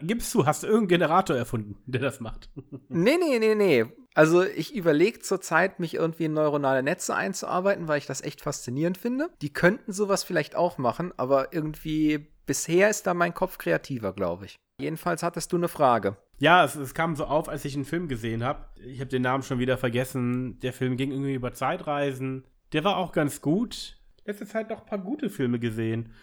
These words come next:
Speaker 1: Also ich mag schon die Filme, die einen nachdenklich machen, obwohl die manchmal echt interessant sind, weil die meistens gar, gar nicht mehr so einen richtigen Plot haben am Ende.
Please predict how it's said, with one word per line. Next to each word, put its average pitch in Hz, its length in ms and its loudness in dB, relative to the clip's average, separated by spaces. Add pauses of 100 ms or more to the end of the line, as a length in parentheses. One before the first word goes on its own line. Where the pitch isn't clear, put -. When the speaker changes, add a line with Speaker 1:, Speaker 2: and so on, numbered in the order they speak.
(180)
Speaker 1:
Also 147 160 -4
ich 160 140 -6
mag 202 180 -2
schon 190 200 0
die 156 120 -4
Filme, 185 280 2
die 151 120 0
einen 147 160 2
nachdenklich 135 520 -2
machen, 123 500 -2
obwohl 151 240 -2
die 180 100 -6
manchmal 180 340 -4
echt - 120 -10
interessant 180 440 -8
sind, 185 260 -8 (400)
weil 143 140 0
die 156 60 2
meistens 185 360 -2
gar, 175 320 2
gar 165 180 4
nicht 202 220 4
mehr 190 100 6
so 165 60 2
einen 165 80 2
richtigen 165 360 0
Plot - 300 2
haben 127 180 6
am 98 80 -2
Ende. 113 380 0